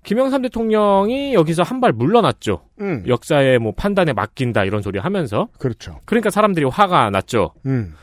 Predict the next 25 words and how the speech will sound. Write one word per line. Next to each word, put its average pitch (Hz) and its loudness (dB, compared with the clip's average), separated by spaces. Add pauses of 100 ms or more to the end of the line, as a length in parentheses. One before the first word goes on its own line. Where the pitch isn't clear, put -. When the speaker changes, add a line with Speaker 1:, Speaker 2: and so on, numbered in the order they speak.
(320)
Speaker 1:
그리고 208 4
이제 165 -2 (300)
화가 262 2
났는데 135 2
그 220 -2
이야기를 165 0 (160)
티비 294 -4
드라마에서 196 0
하니까 107 -2
Speaker 2:
음. 107 -6 (140)
Speaker 1:
세상이 269 0
바뀌었다는 220 -2
느낌 151 -6
들고, 131 0
그리고 113 -4
어떤 101 -2
복합적인 208 -2
카타르시스도 151 0
있었던 110 -2
거죠. 87 -4 (200)
Speaker 2:
그것도 208 0
이제 190 0
지금 185 -2
와서 175 0
돌이켜보면은, 147 -2